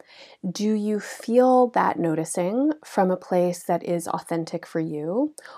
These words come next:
Or do you feel that noticing from somewhere else, like a place that might resonate more with the idea of obligation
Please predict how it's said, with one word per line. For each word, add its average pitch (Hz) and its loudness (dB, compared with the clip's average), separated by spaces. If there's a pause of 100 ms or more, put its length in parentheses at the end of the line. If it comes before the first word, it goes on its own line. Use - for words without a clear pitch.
(140)
Or 190 4
do 196 -2
you 196 0
feel 196 2
that 196 4
noticing 175 0
from 170 -4
somewhere 170 -4
else, - 0 (320)
like 165 -2
a 180 -4
place 170 -2
that - -2
might 170 -2
resonate 180 -2
more 180 0
with 175 -4
the 185 -2
idea 175 -2
of 165 0
obligation 180 -4